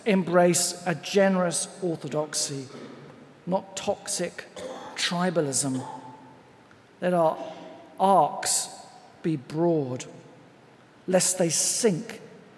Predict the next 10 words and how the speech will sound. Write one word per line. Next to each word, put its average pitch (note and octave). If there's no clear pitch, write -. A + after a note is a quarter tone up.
in F3+
the F3
deluge F3
of F3
liquid E3+
maternity. D3
I'd F3+
like G#3+
to F#3
conclude G3